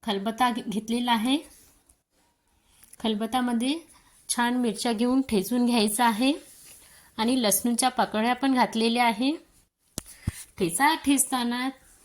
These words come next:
थोडं लक्ष ठेवायचं आहे की डोळ्यात जाणार नाही, त्याची काळजी घ्यायची आहे आणि ठेचा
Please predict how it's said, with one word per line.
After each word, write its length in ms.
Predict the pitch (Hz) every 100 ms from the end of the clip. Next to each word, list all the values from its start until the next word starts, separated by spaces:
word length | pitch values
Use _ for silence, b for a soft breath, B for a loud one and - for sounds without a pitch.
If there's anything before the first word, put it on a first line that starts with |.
| -
थोडं 200 | 247 240
लक्ष 360 | 233 180 - 262
ठेवायचं 520 | 269 269 254 247 254
आहे 200 | 226 285
की 800 | 339 _ _ _ _ _ 262 214
डोळ्यात 320 | 220 214 226
जाणार 440 | 214 196 196 220
नाही, 440 | 233 240 220 269 320 - _ _ _ _ _ -
त्याची 300 | 220 220 254 320 b b b
काळजी 340 | - 196 190 233
घ्यायची 420 | 240 233 208 254
आहे 260 | 240 226 269
आणि 360 | 226 240 370 B B B B
ठेचा 360 | - 214 247